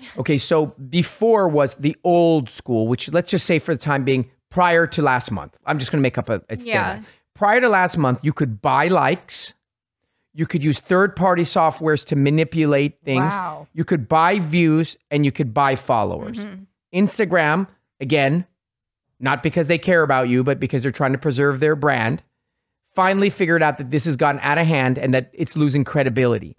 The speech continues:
Speaker 1: So now what they've done is they've said, they've, they've said that they've restricted the number of views and likes that you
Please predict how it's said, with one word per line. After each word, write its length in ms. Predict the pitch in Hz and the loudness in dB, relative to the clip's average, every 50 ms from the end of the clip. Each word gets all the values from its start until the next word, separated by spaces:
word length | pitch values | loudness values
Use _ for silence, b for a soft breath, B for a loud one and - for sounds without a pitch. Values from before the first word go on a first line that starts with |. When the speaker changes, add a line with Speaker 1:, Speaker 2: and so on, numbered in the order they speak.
| _ _ _ _ _ _ _ | _ _ _ _ _ _ _
Speaker 1:
So 300 | - - 151 151 131 - | -4 -2 0 0 -2 -2
now 640 | - 151 156 165 170 180 196 214 220 214 196 170 156 156 | -2 0 2 2 4 2 2 2 2 2 2 2 2 2
what 180 | 151 143 123 | 2 0 0
they've 200 | - 139 135 123 123 | 0 -2 -2 0 0
done 280 | 135 127 123 123 127 | 0 0 0 0 0
is 160 | 127 123 113 | 0 0 -2
they've 200 | - 135 131 117 | -2 -2 -2 -2
said, 260 | - - 151 135 131 147 | -2 -2 -2 -2 0 0
they've, 240 | 143 135 127 143 - _ | -2 -2 -2 -6 -10 _
they've 260 | 139 131 147 139 113 | -4 -2 0 0 0
said 180 | - 151 139 131 | -2 -4 -2 -2
that 100 | 131 120 | -4 -2
they've 240 | 131 131 123 117 123 | -2 -2 -2 -2 -2
restricted 680 | 135 127 - - - - - 190 175 - - 185 151 139 | -2 -2 -2 -4 -10 -4 -2 -2 -2 -2 -4 -6 -2 0
the 80 | 151 | 0
number 300 | 147 147 143 143 139 135 | 0 2 2 2 2 2
of 80 | 131 120 | 0 0
views 800 | 117 117 120 127 143 160 170 170 175 185 202 226 220 - - _ _ _ _ _ _ _ _ _ _ - | -4 -8 -8 -4 0 2 2 4 4 4 2 2 0 -4 -12 _ _ _ _ _ _ _ _ _ _ -4
and 200 | 147 156 147 143 | -2 0 2 2
likes 400 | 151 151 156 151 - - - - | 2 2 2 0 -2 -6 -10 -6
that 200 | - 156 - - | -6 -6 -6 -8
you 440 | 151 139 151 156 151 147 143 135 | -12 -4 0 0 2 2 0 -2